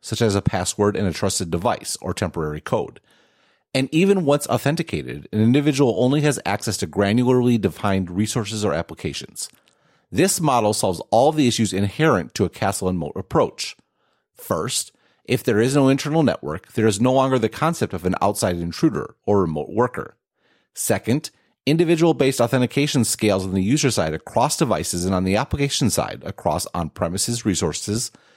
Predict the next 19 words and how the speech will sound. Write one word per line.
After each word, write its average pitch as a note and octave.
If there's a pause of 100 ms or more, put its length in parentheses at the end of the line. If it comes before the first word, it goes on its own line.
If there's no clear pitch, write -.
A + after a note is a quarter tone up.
(200)
SaaS C3+
applications, - (340)
or B2
the A#2
public F#2
cloud, - (460)
particularly A2+
when E2
implemented F#2
with E2+
single B2
sign-on A#2
services D2+
like E2
Okta -
or -
Azure F2+
Active E2
Directory. G#2